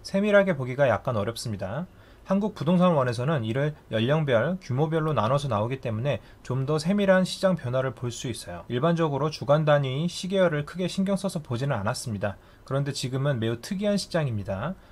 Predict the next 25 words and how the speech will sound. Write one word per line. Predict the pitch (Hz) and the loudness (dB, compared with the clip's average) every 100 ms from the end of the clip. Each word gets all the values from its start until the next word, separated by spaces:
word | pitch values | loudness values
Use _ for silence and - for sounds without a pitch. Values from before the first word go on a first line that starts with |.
| - - | -20 -12
국외 | - 147 185 | -4 0 2
변수로 | 135 135 143 170 | 2 -2 -2 -2
인한 | 151 123 123 | 0 0 -2
큰 | 120 - | -4 -4
하락이 | 175 196 180 151 175 | 0 2 2 0 -4
십사 | 143 180 - - 107 | -4 -6 -6 -2 0
년 | 147 | 0
만에 | 160 156 | 0 0
나타났고 | 135 101 - 131 113 101 113 - - - | 0 -4 -4 -6 -6 -6 -6 -8 -16 -6
하락장에서 | - 190 196 180 147 - 175 | 2 2 2 0 0 0 0
상승장으로 | 175 190 190 202 180 143 131 147 | 2 2 2 2 2 2 -2 -4
턴하려는 | - 196 208 185 139 | -2 2 4 2 0
시기인데요. | 131 - 175 180 110 95 110 - - - - - | -6 -8 -4 -4 -2 -6 -8 -10 -20 -20 -20 -10
이때 | 139 139 131 | -6 -2 0
데이터를 | 135 151 170 165 | 0 0 0 0
잘 | - 131 | 0 -2
봐두시면 | - 117 147 131 127 117 - - - | -2 -4 -2 -2 -2 -4 -8 -16 -8
좋은 | 131 156 | -2 0
인사이트를 | 139 143 180 175 170 165 | 0 2 2 2 0 -2
갖는 | 147 135 131 | -2 -4 -4
데 | 135 | -4
도움이 | 120 131 139 | -4 -4 -4
될 | 110 113 | -4 -4
것이라고 | 151 147 139 131 | -4 -2 -2 -2
봅니다. | 117 101 98 | -4 -4 -6